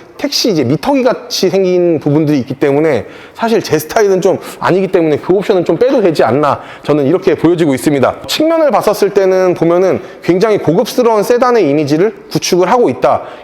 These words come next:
이렇게 보여지기도 쉽고, 이 삼 열 유리 같은 공간을 한번 보시게 되면은 이 유리 공간 자체가 굉장히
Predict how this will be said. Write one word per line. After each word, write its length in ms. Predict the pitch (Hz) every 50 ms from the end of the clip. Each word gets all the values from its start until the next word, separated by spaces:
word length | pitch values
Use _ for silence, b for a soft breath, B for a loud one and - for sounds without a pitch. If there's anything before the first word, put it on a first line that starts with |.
| B
이렇게 640 | - 151 180 196 - - 208 190 185 - - - -
보여지기도 460 | - - 160 180 180 160 175 165 156 156
쉽고, 220 | - - - -
이 80 | - 143
삼 240 | 147 - 269 311 320
열 160 | 302 247 165
유리 160 | 156 180 220
같은 300 | 226 233 226 - 220 196
공간을 360 | 139 160 170 165 190 185 190
한번 200 | 180 180 175 165
보시게 300 | 131 131 127 113 147 151 147
되면은 420 | 147 139 147 160 160 151 147 120 B B B B B B -
이 80 | 156
유리 420 | 156 127 120 143 185 196 233 226 185
공간 400 | - 160 170 185 220 240 233 196
자체가 440 | 170 147 - - 170 156 151 139
굉장히 540 | - - 151 156 160 190 185 185 185 175 165